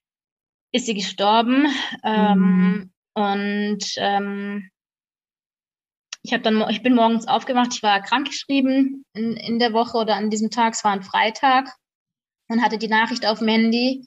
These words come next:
Speaker 1: wo einfach, wo nur diese drei Worte standen,
Speaker 2: Ach
Speaker 1: äh,
Speaker 2: Gott.
Speaker 1: „Mayra ist tot“ und <laughs> das werde ich nie vergessen, hat, also was da in mir passiert ist, ich,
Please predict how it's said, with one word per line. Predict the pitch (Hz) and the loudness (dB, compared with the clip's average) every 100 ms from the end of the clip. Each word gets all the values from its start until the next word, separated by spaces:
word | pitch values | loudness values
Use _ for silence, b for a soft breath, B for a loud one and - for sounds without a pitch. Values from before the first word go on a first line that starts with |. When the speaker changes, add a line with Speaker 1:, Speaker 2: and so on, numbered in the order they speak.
| _ _ | _ _
Speaker 1:
wo | 175 | 0
einfach, | 214 214 233 | 0 0 -4
wo | 214 247 | 2 4
nur | 262 | 4
diese | 240 247 | 2 0
drei | 240 226 214 | 0 0 2
Worte | 226 262 262 | 2 2 0
standen, | 247 220 214 202 208 214 214 - B B B | -4 0 0 0 0 0 -2 -12 B B B
Speaker 2:
Ach | 190 175 | -4 -2
Speaker 1:
äh, | 196 196 | 0 0
Speaker 2:
Gott. | 196 202 | 0 -2
Speaker 1:
„Mayra | 226 226 | 0 0
ist | - 226 - - | 0 -2 -8 -2
tot“ | 240 254 285 - - | 2 4 2 -4 0
und | 226 226 233 | 4 4 4
<laughs> | 247 - - | 2 -2 -4
das | - - - | -12 -12 -4
werde | 240 247 | -2 -2
ich | - | 0
nie | 247 254 | 0 0
vergessen, | 254 226 247 240 226 | 0 -2 -2 -2 -2
hat, | 190 - B B B B | -2 -6 B B B B
also | 240 233 220 208 | -2 2 2 2
was | 196 220 | 0 -2
da | 226 | -2
in | - 240 | 0 0
mir | 247 | 2
passiert | 240 226 277 262 | 0 0 0 2
ist, | 226 269 - - | 0 -2 -6 -14
ich, | 214 - - - | -12 -12 -10 -10